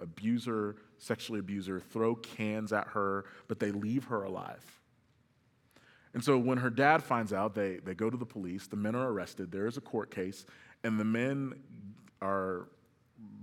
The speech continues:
brought, they're minor charges, but no-, nothing that w-, equals the weight of their crime. And so her father, played by Samuel L. Jackson, is standing in the, in the lobby of the courthouse,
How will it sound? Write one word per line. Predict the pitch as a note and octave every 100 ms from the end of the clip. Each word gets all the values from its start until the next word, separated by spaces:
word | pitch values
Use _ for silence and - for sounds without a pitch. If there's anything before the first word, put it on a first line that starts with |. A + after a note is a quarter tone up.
| F2
brought, | A2 F2+ G#2+
they're | G#2+
minor | G#2+ A2 B2 A2
charges, | - F#2 E2 E2 E2 - - _ _ _ -
but | F#2+ F#2 - F#2+
no-, | G2+ G#2+ F#2+
nothing | G#2+ B2+ B2 A2 G2 E2+
that | F2+
w-, | C2+ F#2 - -
equals | B2 - F#2+ E2+
the | F2
weight | F2 E2
of | E2
their | D#2+
crime. | - E2+ - - _ _ _ _ _ _ _ _ _ _ _ -
And | A2
so | A#2+ A2 G#2+
her | A2+
father, | - D3 G2 A2+
played | - G#2+
by | F#2+
Samuel | - G2 F#2+
L. | F#2
Jackson, | G2+ G#2 - F#2 F#2
is | G2+
standing | - A2 A2 A2+
in |
the, | G#2+ G#2 G2 G2
in | F#2
the |
lobby | F2+ F#2+ F#2+ G2+ A2
of | G#2+ F2
the |
courthouse, | - - - F2+ E2+